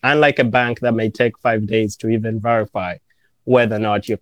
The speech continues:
the, the counterparty received a transaction. So I think in serving the, the, the, the core need of electronic transactions, uh, cryptocurrency by far exceeds that expectation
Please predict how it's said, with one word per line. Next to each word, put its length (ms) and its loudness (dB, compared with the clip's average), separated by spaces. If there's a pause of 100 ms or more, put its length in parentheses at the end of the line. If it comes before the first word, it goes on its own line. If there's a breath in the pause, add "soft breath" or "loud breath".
(140)
the, 200 -2
the 160 -4
counterparty 680 0
received 480 -4
a 80 -4
transaction. 640 -6
So 360 2 (1000)
I 140 6
think 480 2
in 180 6
serving 580 2
the, 180 4 (180)
the, 300 0
the, 100 0
the 160 0
core 380 4
need 340 4
of 240 0
electronic 680 -2
transactions, 760 -6 (420)
uh, 240 2
cryptocurrency 1000 2
by 200 4
far 560 2
exceeds 680 2
that 180 4
expectation 920 -2